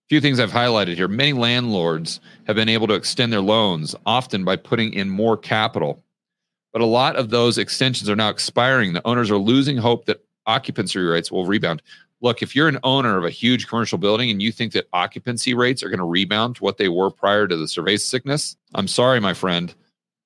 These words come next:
but you are delusional. It ain't happening. Now, it doesn't mean that r-, commercial real estate in the future won't be a good deal. It won't be cheap, but we're gonna have to see prices come way, way, way down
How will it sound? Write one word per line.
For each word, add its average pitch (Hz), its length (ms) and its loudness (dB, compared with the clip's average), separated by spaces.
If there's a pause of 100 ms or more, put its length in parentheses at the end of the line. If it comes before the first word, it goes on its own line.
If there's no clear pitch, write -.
(260)
but 101 120 -4
you 131 220 2
are 113 140 2
delusional. 98 760 0 (200)
It 123 100 2
ain't 117 160 0
happening. 101 460 -4 (540)
Now, 143 120 0
it 117 80 -4
doesn't 123 240 -2
mean 127 500 -2 (360)
that - 120 -2
r-, 117 140 -6 (420)
commercial 131 320 2
real 135 160 4
estate 131 200 0
in - 60 -8
the 101 60 -10
future 151 320 2
won't 123 300 2
be 107 380 2 (140)
a 98 60 -8
good 90 260 0
deal. 127 480 2
It 117 120 -4
won't 113 160 -2
be 92 140 0
cheap, 180 440 0 (440)
but 107 180 -2
we're 113 140 2
gonna 110 140 2
have 104 100 -2
to - 60 -10
see 98 180 -4
prices 110 480 -2
come 80 480 -4
way, 127 720 2
way, 113 720 2
way 107 480 0
down 76 480 -4